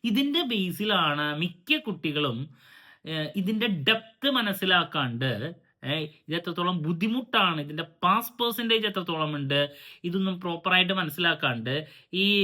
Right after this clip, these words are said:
കരിയർ ഗൈഡൻസിൽ ഇവര് ലക്ഷങ്ങളുടെ കണക്കായിരിക്കും ഏറ്റവും കൂടുതൽ പറയാം. ഏ, വളരെ ചെറുപ്രായത്തിൽ തന്നെ ഈ കോഴ്സ് ക്രാക്ക് ചെയ്തു ഒരു സ്റ്റുഡന്റ്, അവർ ഇത്ര ലക്ഷം അപ്പുറത്ത് ഏൺ ചെയ്യുന്നുണ്ട്, ഇങ്ങനെയുള്ള കഥകൾ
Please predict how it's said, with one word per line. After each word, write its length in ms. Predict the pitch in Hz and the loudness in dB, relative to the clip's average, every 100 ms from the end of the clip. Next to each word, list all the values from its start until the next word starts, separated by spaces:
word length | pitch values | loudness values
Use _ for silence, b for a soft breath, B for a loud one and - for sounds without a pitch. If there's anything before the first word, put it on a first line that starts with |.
| 185 175 | 2 2
കരിയർ 260 | 180 180 180 | 2 2 2
ഗൈഡൻസിൽ 480 | 185 185 190 185 208 220 156 143 B B - | 2 2 0 0 0 2 2 -2 B B -4
ഇവര് 240 | 175 190 190 | 0 2 4
ലക്ഷങ്ങളുടെ 640 | 190 - 208 202 208 208 226 | 2 0 -2 0 2 2 2
കണക്കായിരിക്കും 600 | 202 196 208 196 185 190 | 2 2 2 2 0 0
ഏറ്റവും 260 | 185 190 175 | 0 -2 -2
കൂടുതൽ 220 | 180 170 | 0 2
പറയാം. 280 | 190 185 156 - b b b b b _ | 4 4 4 -2 b b b b b _
ഏ, 120 | 147 147 139 120 131 | -2 -2 -2 -6 -2
വളരെ 240 | 156 170 190 185 | 2 2 2 0
ചെറുപ്രായത്തിൽ 720 | 196 196 220 202 196 190 202 196 | 0 2 2 4 4 2 -2 0
തന്നെ 320 | 190 185 180 185 180 175 | -2 0 0 0 -2 -4
ഈ 20 | 175 180 | -4 -2
കോഴ്സ് 360 | 180 175 180 190 | -2 0 -4 0
ക്രാക്ക് 300 | 180 170 - | 2 2 0
ചെയ്തു 240 | 180 165 175 190 175 | -4 0 -2 -2 -2
ഒരു 100 | 180 | -4
സ്റ്റുഡന്റ്, 500 | - 170 170 165 175 190 B B B | -4 -2 -2 0 0 0 B B B
അവർ 160 | 156 156 | -2 0
ഇത്ര 240 | 175 170 196 185 | -2 0 2 2
ലക്ഷം 340 | - 196 214 185 139 _ 165 | 0 -2 0 -2 -10 _ -6
അപ്പുറത്ത് 340 | 170 165 185 180 165 | -4 -4 -4 -2 -2
ഏൺ 120 | 175 160 | 0 -2
ചെയ്യുന്നുണ്ട്, 600 | 170 170 170 170 160 165 175 175 B B - | -2 0 0 -2 0 2 2 -2 B B -4
ഇങ്ങനെയുള്ള 400 | 208 247 240 240 247 | 0 4 4 4 4
കഥകൾ 360 | 202 208 214 | 2 4 2